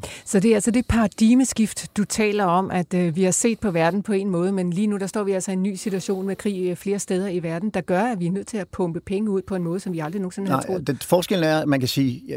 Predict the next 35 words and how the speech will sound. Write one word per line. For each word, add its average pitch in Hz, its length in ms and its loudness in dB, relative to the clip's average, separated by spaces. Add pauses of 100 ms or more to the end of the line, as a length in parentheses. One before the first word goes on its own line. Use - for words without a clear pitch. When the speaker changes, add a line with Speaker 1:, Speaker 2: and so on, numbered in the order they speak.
Speaker 2:
hvis 139 160 -4
man 135 100 0
snakker 143 300 2
krigsøkonomi 151 480 4
og 120 120 0
er 117 40 0
sådan 123 200 2
helt 127 400 0 (100)
konkret, 110 420 -2
så 123 80 -4
kan 131 60 0
man 123 100 2
sige, 117 260 -2 (160)
invasionen 151 480 2
af 135 80 -2
Ukraine 120 580 0 (280)
gør, 117 200 2
at 113 100 0
vi 117 100 0
er 107 180 0
på 110 140 -8
vej 107 140 0
mod 107 140 -4
en 104 60 -4
krigsøkonomi. 98 600 -8 (720)
Det 151 120 6
faktum, 147 500 2
at 127 160 -2
det 110 100 -4
politiske 156 560 0
etablissement, 117 800 -2
inklusiv, 131 680 -2
øh, 104 120 -2
Mette 98 220 -4
Frederiksen, 139 560 -4